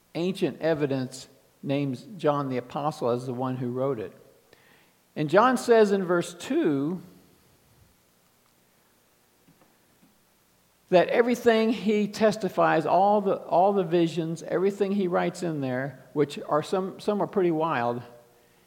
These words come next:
he says they're all true, and he stands behind every bit of it. It's the Word of God and the testimony of Jesus Christ.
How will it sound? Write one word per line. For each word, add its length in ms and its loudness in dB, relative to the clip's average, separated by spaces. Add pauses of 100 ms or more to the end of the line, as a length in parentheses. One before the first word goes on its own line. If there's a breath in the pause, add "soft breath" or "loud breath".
(160 soft breath)
he 80 -8
says 460 2 (580 loud breath)
they're 180 2
all 320 6
true, 580 0 (280)
and 100 -8
he 140 0
stands 400 -4
behind 340 -4
every 240 -4
bit 220 0
of 140 -2
it. 220 -4 (840)
It's 240 -10
the 160 -6
Word 240 0
of 100 0
God 300 2
and 100 -4
the 60 -4
testimony 640 -4
of 80 -6
Jesus 400 -6
Christ. 680 -6